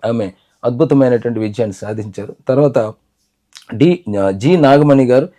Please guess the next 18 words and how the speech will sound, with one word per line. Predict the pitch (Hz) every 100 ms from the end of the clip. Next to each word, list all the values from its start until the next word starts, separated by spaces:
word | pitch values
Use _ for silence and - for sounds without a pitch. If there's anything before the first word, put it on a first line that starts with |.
| _ _ 117
విశాఖపట్నం | 123 175 160 147 131 123
నుంచి | 120 123 147
డెబ్బై | 113 107 127
ఏడు | 120 139 151 - 139
పాయింట్ | 135 160 208 _ _ _ -
నాలుగు | 117 123 131 123
మూడు, | 120 135 185 _ _
అలాగే | 113 156 139 117 151 - _ _ -
ఎస్ | 127 175 -
ప్రభా | 190 - 135 131 151
గారు | 131 135 262 _ 120
విశాఖపట్నం | - 151 135 135 - 123
నుంచి | 120 123 147
డెబ్బై | 113 110 131
ఏడు | 120 143 147 131
పాయింట్ | 139 135 95
ఐదు | 107 120
నాలుగు. | 117 120 127 165